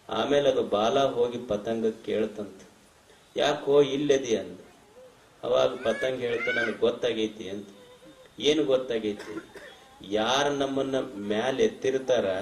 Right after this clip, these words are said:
ಎತ್ತದವ್ರನ್ನ ದೂರ ಸರ್ಸಿದ್ವಿ, ಅವ್ರನ್ನ ಮರ್ತೀವಿ ಅಂದ್ರೆ ನಾವ್ ಹೋಗಿ ಮುಳ್ಳಿನ ಕಂಟ್ಯಾಗ್ ಬೀಳ್ತೀವಿ ಅಂತ ನನಗ್ ಗೊತ್ತಾಗೈತಿ" ಅಂತ ಹೇಳ್ತಾರೆ.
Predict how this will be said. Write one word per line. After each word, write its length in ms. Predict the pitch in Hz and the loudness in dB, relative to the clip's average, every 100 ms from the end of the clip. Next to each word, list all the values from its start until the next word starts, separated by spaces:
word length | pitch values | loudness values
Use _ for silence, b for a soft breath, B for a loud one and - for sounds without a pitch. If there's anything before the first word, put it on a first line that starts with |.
| 110 - - - | -6 -12 -20 -8
ಎತ್ತದವ್ರನ್ನ 680 | 110 131 131 139 135 135 131 | 2 2 2 0 4 4 2
ದೂರ 360 | 117 107 127 135 | -4 0 0 2
ಸರ್ಸಿದ್ವಿ, 640 | - 120 120 131 123 127 | 0 -2 -2 -6 -6 0
ಅವ್ರನ್ನ 280 | 123 117 113 | 2 4 0
ಮರ್ತೀವಿ 640 | 104 104 113 - - 123 117 | -2 0 0 0 -6 -4 -4
ಅಂದ್ರೆ 260 | 117 120 | -2 -2
ನಾವ್ 180 | 113 107 | 0 2
ಹೋಗಿ 180 | 110 120 | 2 2
ಮುಳ್ಳಿನ 440 | 110 110 117 117 - | 0 0 2 -2 -2
ಕಂಟ್ಯಾಗ್ 380 | 110 113 110 | 0 2 0
ಬೀಳ್ತೀವಿ 440 | 104 110 107 113 107 | 2 2 2 2 2
ಅಂತ 180 | 110 113 | 2 2
ನನಗ್ 280 | 104 101 | 2 4
ಗೊತ್ತಾಗೈತಿ" 420 | 107 110 - 104 104 | 4 6 6 4 4
ಅಂತ 380 | 101 - - | 2 2 2
ಹೇಳ್ತಾರೆ. 520 | - - - - - | 2 0 0 0 0